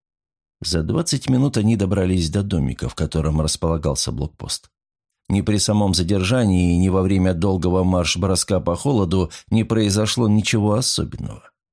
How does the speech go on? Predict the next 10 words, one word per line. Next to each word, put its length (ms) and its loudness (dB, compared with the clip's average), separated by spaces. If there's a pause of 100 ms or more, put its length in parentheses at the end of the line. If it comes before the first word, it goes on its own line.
(720)
Рейнольдс 720 2
ожидал, 420 0
что 220 -2
в 40 2
лучшем 320 0
случае 460 0
с 120 -2
ним 160 2
обойдутся 560 0
грубо, 440 -2